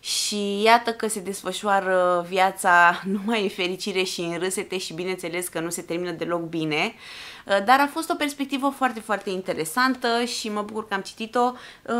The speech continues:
sigur că am ales-o pentru că era destul de scurtă și, uh, mi-am dat seama că am timp să o citesc până la finalul acestei luni. Ultima carte din această lună se numește Moștenirea și este scrisă de Cynthia D'Apri Sweeney.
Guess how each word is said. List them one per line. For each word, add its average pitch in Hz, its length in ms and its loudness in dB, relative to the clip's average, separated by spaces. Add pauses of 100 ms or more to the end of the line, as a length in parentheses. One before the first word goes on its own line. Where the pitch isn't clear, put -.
(120)
sigur 262 400 0
că - 100 2
am 180 200 8
ales-o 175 340 2
pentru 175 300 -6
că - 120 -6
era 165 300 4
destul 175 360 -6
de 170 80 -4
scurtă 165 440 -6
și, 165 280 -8 (480)
uh, 156 520 -2 (120)
mi-am 175 200 -6
dat 185 120 0
seama 185 300 2
că 180 100 -2
am 175 160 4
timp 175 200 -4
să - 80 -6
o - 20 -2
citesc 170 340 -4
până 165 220 -2
la 156 120 0
finalul 165 360 -2
acestei 156 440 -4
luni. 294 200 2 (220)
Ultima 240 380 0
carte 202 500 2
din 220 260 0
această 196 480 0
lună 233 420 4
se 220 180 -2
numește 208 580 -2
Moștenirea 233 680 0
și 175 140 -6
este 180 140 -6
scrisă 220 300 -6
de 190 140 -4
Cynthia 202 520 -2
D'Apri 180 400 0
Sweeney. 175 720 -2